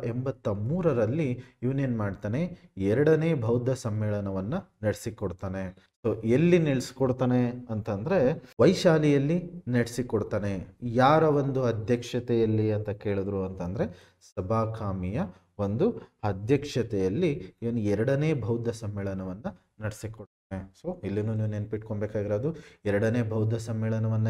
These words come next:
ಯಾರೇ ನಡೆಸಿಕೊಡ್ತಾರೆ? So ಕಾಲಾಶೋಕ ನಡೆಸಿಕೊಡ್ತಾನೆ. So ಎಷ್ಟರಲ್ಲಿ? ಸಾಮಾನ್ಯ ಶಕ ಪೂರ್ವ ಮುನ್ನೂರ ಎಂಬತ್ತ ಮೂರರಲ್ಲಿ. So ಎಲ್ಲಿ ಅಂತ ಕೇಳಿದ್ರೆ ವೈಶಾಲಿಯಲ್ಲಿ. ಯಾರ ಒಂದು ಅಧ್ಯಕ್ಷತೆಯಲ್ಲಿ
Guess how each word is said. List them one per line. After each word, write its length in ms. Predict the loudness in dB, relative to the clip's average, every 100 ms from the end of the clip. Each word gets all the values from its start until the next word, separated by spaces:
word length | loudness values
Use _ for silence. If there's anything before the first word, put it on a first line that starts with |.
| 2
ಯಾರೇ 180 | 2 0
ನಡೆಸಿಕೊಡ್ತಾರೆ? 720 | 0 -4 -2 0 0 2 2 0 -8 _ -4
So 60 | -4 0
ಕಾಲಾಶೋಕ 520 | 2 2 2 -2 -2
ನಡೆಸಿಕೊಡ್ತಾನೆ. 720 | -2 -2 -4 -2 -2 -2 -2 -4 -6 _ -4
So 60 | 0 0
ಎಷ್ಟರಲ್ಲಿ? 480 | -2 0 0 2 0 -4 -4
ಸಾಮಾನ್ಯ 340 | -2 -2 -2
ಶಕ 220 | -2 -2
ಪೂರ್ವ 340 | -2 0 2 2
ಮುನ್ನೂರ 360 | 2 0 0 2 2
ಎಂಬತ್ತ 300 | 2 -2 -2
ಮೂರರಲ್ಲಿ. 640 | -2 0 0 2 2 2 0 -4 -12 _
So 60 | -2 0
ಎಲ್ಲಿ 240 | 2 4 2
ಅಂತ 120 | 2 0
ಕೇಳಿದ್ರೆ 340 | 2 2 2 -2 -4 -4
ವೈಶಾಲಿಯಲ್ಲಿ. 760 | -2 0 0 2 4 2 2 -2 -6 _ -4
ಯಾರ 140 | 0 0
ಒಂದು 300 | 0 2 0
ಅಧ್ಯಕ್ಷತೆಯಲ್ಲಿ 800 | 0 -2 -4 -6 -2 -2 -2